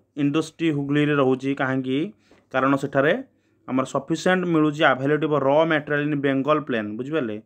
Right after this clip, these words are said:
ବେଙ୍ଗଲ ପ୍ଲେନ୍ ସେଠି ହେଲେ ର ମ୍ୟାଟେରିଆଲ ସଫିସିଏଣ୍ଟ ମିଳୁଛି। Which of the following option is the oldest oil producing well? ଓଲ୍ଡେଷ୍ଟ ଅଏଲ୍ ପ୍ରଡ୍ୟୁସିଂ ୱେଲ୍ କେଉଁଠି ଅଛି ଆମର? ତ ରାଇଟ୍ ଆନ୍ସର ହେଉଛି ଦେଖନ୍ତୁ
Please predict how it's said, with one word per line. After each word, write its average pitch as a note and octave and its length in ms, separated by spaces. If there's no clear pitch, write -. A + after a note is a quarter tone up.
ବେଙ୍ଗଲ C3 340
ପ୍ଲେନ୍ D3+ 200
ସେଠି C#3 200
ହେଲେ D3 180
ର C#3 180
ମ୍ୟାଟେରିଆଲ C3+ 380
ସଫିସିଏଣ୍ଟ C3 380
ମିଳୁଛି। B2+ 320
Which D#3+ 200
of G3 80
the G3 100
following E3 440
option E3 400
is D#3+ 180
the E3 120
oldest C#3+ 480
oil D#3+ 180
producing D#3 540
well? C3 300
ଓଲ୍ଡେଷ୍ଟ C#3+ 460
ଅଏଲ୍ D#3 220
ପ୍ରଡ୍ୟୁସିଂ D3+ 460
ୱେଲ୍ D3+ 240
କେଉଁଠି D3+ 260
ଅଛି D#3 220
ଆମର? D#3 220
ତ - 0
ରାଇଟ୍ C#3 180
ଆନ୍ସର D#3 220
ହେଉଛି D3+ 180
ଦେଖନ୍ତୁ C#3 300